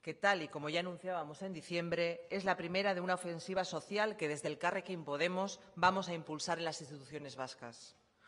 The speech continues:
Una ofensiva que pone el acento en cuestiones que interesan,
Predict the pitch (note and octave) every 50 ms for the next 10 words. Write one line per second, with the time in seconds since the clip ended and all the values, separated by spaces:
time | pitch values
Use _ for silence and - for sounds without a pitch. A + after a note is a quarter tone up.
0 | - - - - F#3+ G#3 G#3+ G#3+ G#3+ G3+ F#3+ F3+ - - A3 A3 A#3 B3+ C#4 D4
1 | C4+ - E3 - F3 F#3 F#3+ G3 F#3+ F3+ E3+ E3+ - - G#3 A3 A#3 A3 - A#3+
2 | B3 - - F3 E3 - E3+ D#3+ - G3+ G3 G#3 G3+ - - - F3+ E3 - D#3+
3 | D#3+ F#3 G#3 G#3 - A#3 A#3+ A#3+ C4